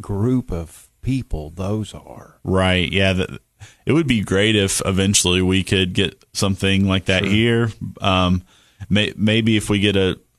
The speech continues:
Speaker 2: a truck stop or, or something like that on Tennessee Avenue, it could be like a Love's or a
Speaker 1: Sure.
Speaker 2: Pilot or something that
Speaker 1: Sure.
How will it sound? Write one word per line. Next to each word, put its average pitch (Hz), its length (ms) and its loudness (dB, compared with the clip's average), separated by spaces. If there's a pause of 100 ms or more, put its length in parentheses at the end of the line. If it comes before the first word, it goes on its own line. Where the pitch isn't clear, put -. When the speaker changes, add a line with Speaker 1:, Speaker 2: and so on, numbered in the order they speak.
Speaker 2:
a 98 100 0
truck - 280 -2
stop 95 440 -2
or, 92 100 -2
or 98 220 -4
something 98 320 0
like 90 160 0
that 92 160 0
on 90 100 0
Tennessee 90 420 0
Avenue, 90 520 2
it - 100 -4
could 87 140 -4
be 85 180 0
like 82 240 -2
a 92 80 -2
Love's 87 680 0
or 90 180 0
a 90 60 0
Speaker 1:
Sure. - 20 0
Speaker 2:
Pilot 90 540 0
or 87 60 0
something 95 540 0
that 90 220 0
Speaker 1:
Sure. 95 200 -6